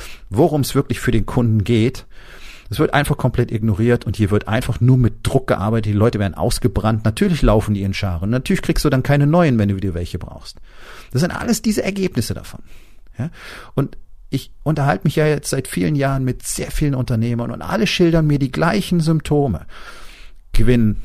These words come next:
schlecht, Umsätze mal so, mal so, schier nicht planbar. Sichtbarkeit im Markt haben wir nicht. Marketing machen wir nicht. Sales, ja, da haben wir so Sales Guys halt. Provisionsbasis, hm, läuft mal so, mal so.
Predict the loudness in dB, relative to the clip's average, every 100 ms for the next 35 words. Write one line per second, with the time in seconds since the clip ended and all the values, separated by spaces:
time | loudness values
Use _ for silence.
0 | -8 -12 -14 -14 -6 0 2 0 -6 -10
1 | -12 -16 -6 4 6 6 2 0 0 0
2 | 0 2 4 4 4 4 4 4 2 0
3 | -4 -6 -6 0 2 2 2 2 2 0
4 | 0 -4 -14 -18 -20 -18 -18 -10 0 0
5 | 2 2 4 2 -2 -2 -2 -4 -8 -14
6 | -12 -6 -2 0 -2 -2 2 2 2 -2
7 | 0 0 -4 -12 -10 -4 0 2 4 4
8 | 2 -6 -12 -16 -16 -8 0 4 4 4
9 | 0 -6 2 4 4 2 0 2 2 2
10 | 0 -6 2 6 4 2 -4 -4 -8 -10
11 | -12 -14 -8 -4 -2 2 2 2 2 0
12 | 0 -2 -4 -10 -12 -18 -12 -4 2 4
13 | 6 6 6 4 4 2 4 4 2 2
14 | 0 -2 -8